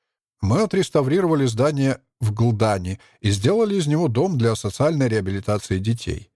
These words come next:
Собирали их, разговаривали, находили лидеров этих групп,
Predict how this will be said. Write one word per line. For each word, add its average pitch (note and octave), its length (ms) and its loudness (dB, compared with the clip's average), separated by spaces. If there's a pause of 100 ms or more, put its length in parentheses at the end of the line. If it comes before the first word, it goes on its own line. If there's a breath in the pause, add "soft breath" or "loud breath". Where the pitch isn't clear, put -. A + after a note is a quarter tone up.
(460)
Собирали F3 520 2
их, D#3+ 280 0
разговаривали, A2+ 760 0
находили C#3+ 500 0
лидеров A2 460 0
этих F#2 260 -4
групп, B2 300 -2